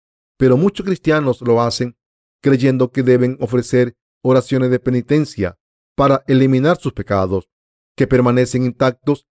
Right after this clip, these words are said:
en sus corazones. Esta gente sufrirá enfermedades mentales más adelante. Queridos hermanos,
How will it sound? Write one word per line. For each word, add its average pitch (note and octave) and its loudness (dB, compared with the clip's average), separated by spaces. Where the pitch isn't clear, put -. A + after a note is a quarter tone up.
en C3 -4
sus - -6
corazones. B2+ -2
Esta F#3+ -2
gente F#3+ -2
sufrirá G#2+ -4
enfermedades B2 0
mentales B2 -2
más B2 -2
adelante. B2 -2
Queridos A3 0
hermanos, F#2 -4